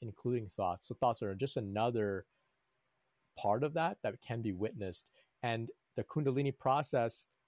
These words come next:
as it brings things up to be healed and released, old pent-up trauma and what we may call a blockage in the chakras and all that stuff starts to come up and surface. As it's released, the nervous system gets more and more, uh,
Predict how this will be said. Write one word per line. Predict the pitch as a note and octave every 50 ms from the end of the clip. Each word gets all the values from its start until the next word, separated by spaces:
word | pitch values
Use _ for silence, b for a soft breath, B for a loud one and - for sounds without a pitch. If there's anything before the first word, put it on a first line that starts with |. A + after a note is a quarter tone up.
| _ _ _ _ _ _ -
as | A2+ A#2 A2+
it | C3+ C#3+ - C3+ A2+
brings | - B2+ C#3+ D#3+ E3 D#3 -
things | - D#3+ C#3+ C3 A2+ A2+
up | B2+ B2+ - -
to | -
be | A2+ A#2
healed | G2+ - - B2 B2+ B2 A#2
and | A2 G2+
released, | F#2+ F#2+ F#2 G2+ A#2 C#3+ E3 - - - - - - _ _ _
old | - B2+ A#2+ A2+ G#2+ -
pent-up | - A#2 A2 A2 - - A2 G#2 - _ _ -
trauma | - - - A2 G#2 G#2+ G#2 G#2 G#2 G#2 G2+ G2+ G#2 -
and | G2 F#2+
what | F#2+ G2+ - -
we | G#2+
may | G#2 G2+ F#2+
call | - - G#2+ G2 F2+ - -
a | F#2
blockage | E2 - G2 G2 G2 G2 - - A2+ G2 G2+
in | G2
the | F#2 F2
chakras | - - F#2+ F#2 - _ - G#2+ G#2 - -
and | A2+
all | A#2 B2+ C3+
that | B2+ A#2 - -
stuff | - - - - A2+ G2 B2+ A2+ - _
starts | - - - A2 G2 -
to | - _ - -
come | - G2 G2
up | G2+ G2+ - -
and | F2+ F2
surface. | - - A2+ A2+ A#2 - G2+ F2+ F2+ - - - B B B B B B B B
As | B2 B2
it's | B2+ A#2+ - -
released, | B2 A#2 A2 C3+ D#3 C#3+ - -
the | A#2
nervous | G#2+ G#2+ A#2 C3 D3 C#3+ -
system | - A2 - - A2+ G2+ G2 G2 G2+ G2+ - _ B B B B B -
gets | B2+ G#2 - -
more | A2 A2 A#2+ D3 D3
and | C3+
more, | A#2+ A#2 A#2 A#2+ B2 - _ _ _ _ _ _ _ _ _ -
uh, | G#2+ G2 F#2 F#2 F#2 F2+ F2 E2